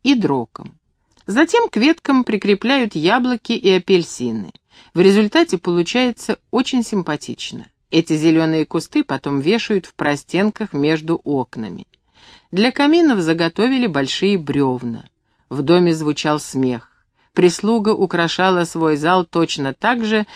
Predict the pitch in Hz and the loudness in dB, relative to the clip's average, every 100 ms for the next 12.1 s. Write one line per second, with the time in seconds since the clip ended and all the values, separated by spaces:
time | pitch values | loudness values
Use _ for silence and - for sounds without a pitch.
0 | - - 175 - 185 165 156 143 180 226 | -10 -4 -4 0 2 2 2 0 0 0
1 | 214 220 202 135 151 175 185 180 156 147 | 0 2 0 0 2 2 2 0 -2 2
2 | 147 151 147 147 - 135 139 123 113 120 | 4 2 0 -6 -4 -2 -2 -2 -6 -10
3 | 120 _ _ _ _ _ _ 139 156 147 | -14 _ _ _ _ _ _ 0 2 4
4 | 160 156 160 - 151 160 160 156 160 156 | 0 0 -6 -4 -2 2 2 2 0 0
5 | 147 _ _ - - 180 190 180 131 143 | -4 _ _ -8 0 4 6 4 4 4
6 | 165 180 151 147 147 147 160 151 147 151 | 4 4 2 2 2 2 2 0 -2 -4
7 | - 151 156 196 160 135 - 147 151 151 | -2 0 2 0 0 -2 -2 -2 0 2
8 | 147 147 147 139 165 160 131 127 120 _ | 2 2 0 2 4 4 2 -2 -8 _
9 | _ - 180 247 254 240 185 147 131 127 | _ -4 0 0 0 0 0 -2 -2 -6
10 | 120 135 _ _ _ - 180 - 294 240 | -8 -14 _ _ _ -4 -4 0 -2 0
11 | 233 220 190 170 190 196 - 139 131 117 | -2 -2 -4 -6 -4 -4 -6 -8 -6 -6
12 | 123 | -10